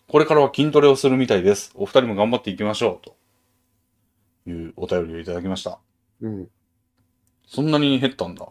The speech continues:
Speaker 1: 体力。
Speaker 2: いや、
Speaker 1: あー、
Speaker 2: あの、
Speaker 1: 下やかさん。
Speaker 2: 僕もエスフォーの収録で、エスフォーの収録で、
Speaker 1: うん。うん。
Speaker 2: 一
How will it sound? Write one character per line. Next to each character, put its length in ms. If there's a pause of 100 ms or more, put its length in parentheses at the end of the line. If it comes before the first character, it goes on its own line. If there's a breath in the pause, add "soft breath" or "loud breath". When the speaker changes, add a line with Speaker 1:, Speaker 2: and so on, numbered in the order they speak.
Speaker 1:
体 140
力。 80 (120)
Speaker 2:
い 60
や、 80
Speaker 1:
あ 60
ー、 320
Speaker 2:
あ 40
の、 220
Speaker 1:
下 140
や 80
か 80
さ 100
ん。 140 (100)
Speaker 2:
僕 240
も 360 (320)
エ 60
ス 120
フ 140
ォ 20
ー 20
の 120
収 280
録 240
で、 300
エ 80
ス 60
フ 80
ォ 40
ー 60
の 40
収 120
録 160
で、 180 (140)
Speaker 1:
う 40
ん。 40
う 20
ん。 160 (880)
Speaker 2:
一 160